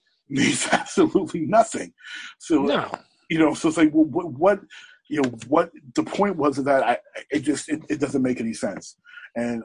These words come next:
Speaker 1: I, it left me scratching, you know, my head like, I watched a pretty good pay-per-view here, and now I don't understand what's going on. With a-, after I watched Molly Holly come out and hit a Molly go round after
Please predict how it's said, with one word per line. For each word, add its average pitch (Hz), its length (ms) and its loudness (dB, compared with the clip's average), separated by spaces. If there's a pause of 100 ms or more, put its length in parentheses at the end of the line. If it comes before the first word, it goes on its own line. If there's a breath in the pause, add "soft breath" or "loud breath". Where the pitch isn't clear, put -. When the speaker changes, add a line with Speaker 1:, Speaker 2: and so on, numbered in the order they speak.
Speaker 1:
I, 113 240 -2
it - 20 6
left 151 280 6
me 147 380 0
scratching, 135 560 -2
you 131 120 -8
know, 127 40 -2
my 131 180 0
head 131 240 -2
like, 120 220 -2 (400 soft breath)
I 117 80 0
watched 160 360 4
a 151 40 0
pretty 151 260 2
good 147 180 4
pay-per-view 147 560 -2
here, 117 340 -4 (420 soft breath)
and 123 400 -2 (680)
now 139 280 4
I 123 120 6
don't 131 180 2
understand 123 640 -4 (120)
what's 127 440 -8
going 120 260 -2
on. 101 260 -4 (560 soft breath)
With 123 260 -2 (380)
a-, 127 40 6
after 135 600 2
I 127 120 4
watched 127 520 0 (360)
Molly 139 240 4
Holly 143 300 2
come 131 240 -4
out 127 180 2
and 123 180 -4
hit 147 200 -2
a 117 60 -2
Molly 135 280 4
go 127 120 -2
round 120 320 0
after 120 320 0